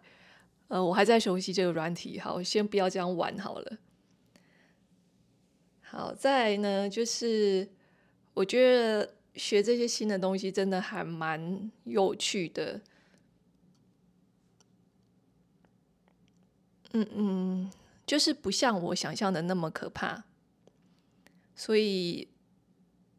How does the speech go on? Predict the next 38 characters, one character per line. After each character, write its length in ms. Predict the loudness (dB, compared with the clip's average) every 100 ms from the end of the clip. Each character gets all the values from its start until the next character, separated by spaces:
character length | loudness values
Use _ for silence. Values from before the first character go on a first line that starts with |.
| _ _
就 120 | -6 -4
是 160 | -2
给 340 | 0 2 2 0 -2
我 200 | -2 0
大 140 | -2
概， 500 | 0 2 2 0 -2 -12 -8
呃， 160 | -6
这 180 | -4 -2
个 440 | 2 2 2 -2 -6 _ _ _ _ _ _ _ _
七 200 | -6 -2
年 220 | 2 0
级 180 | 0 -2
生 320 | 0 0 0 -2
头、 400 | -4 -2 -2 0
六 160 | 0
年 220 | 0 0 -4
级 160 | -4
生 260 | -2 -2 0
尾 160 | -2
的 240 | -4 -8 -10 _
一 80 | -10
些 220 | -4 -4
朋 320 | -4 -8 -4
友， 280 | -2 -2 -4 -10 _ _ _ -20 _ _ -10
一 80 | -8
些 720 | 0 2 4 2 0 -2 -8 _
喊 320 | -8 -2 -2
话 260 | 0 0 0
嘛， 200 | -2 -6
就 160 | -4 -6
是 480 | -4 -2 -2 -4 -6 -20 _ _
现 220 | -2 -2
在 160 | 0 0
的 120 | 0
软 240 | 0 0 -2
体 200 | -4 -6
真 180 | -2 -2
的 160 | -2